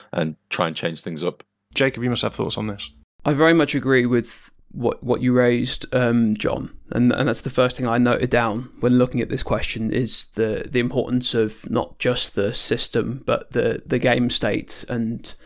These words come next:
Speaker 3: and the approach that the opposition team takes. And like you rightly pointed out, Arsenal pressed us very well with a front four, even though we weren't playing three three one three in, in that game.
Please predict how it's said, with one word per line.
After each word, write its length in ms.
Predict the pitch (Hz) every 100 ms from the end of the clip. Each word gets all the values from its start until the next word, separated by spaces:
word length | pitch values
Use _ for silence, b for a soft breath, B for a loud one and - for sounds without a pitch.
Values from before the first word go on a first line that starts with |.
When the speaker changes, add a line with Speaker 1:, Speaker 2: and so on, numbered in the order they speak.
| b
Speaker 3:
and 100 | -
the 40 | 117
approach 320 | - 135 113
that 60 | -
the 100 | 127
opposition 420 | 127 127 123 123
team 180 | 123 120
takes. 380 | 143 120 -
And 100 | 107
like 220 | 120 120 127
you 80 |
rightly 260 | 117 120 -
pointed 320 | - 127 117
out, 280 | 123 117 - - -
Arsenal 580 | 127 127 - 107 101 - b -
pressed 260 | 123 123
us 80 | 123
very 200 | - 120
well 380 | 120 123 120 117 - -
with 120 | 110
a 20 |
front 240 | - 127
four, 300 | - 110 107 - - -
even 220 | 131 123
though 160 | 123 120
we 280 | 117 131
weren't 240 | 123 123 123
playing 420 | 127 117 117 120
three 280 | - - 123
three 160 | 123
one 180 | 123 120
three 300 | 123 131 123
in, 80 | 107
in 160 | - 127
that 180 | -
game. 340 | - 135 -